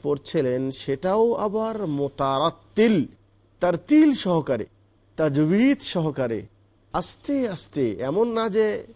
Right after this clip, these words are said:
একেবারে দ্রুত কোরআন, যেমন নাকি আমাদের দেশে সবিনা পড়ে অথবা, আহ, কোরআন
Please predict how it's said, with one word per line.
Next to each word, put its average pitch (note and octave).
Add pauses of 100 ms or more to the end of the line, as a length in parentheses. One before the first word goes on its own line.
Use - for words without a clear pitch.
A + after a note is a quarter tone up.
একেবারে G3
দ্রুত E3
কোরআন, F3 (220)
যেমন D3+
নাকি E3
আমাদের D3+
দেশে D3+
সবিনা D#3
পড়ে C#3+ (640)
অথবা, C#3+ (540)
আহ, C3+ (640)
কোরআন F#3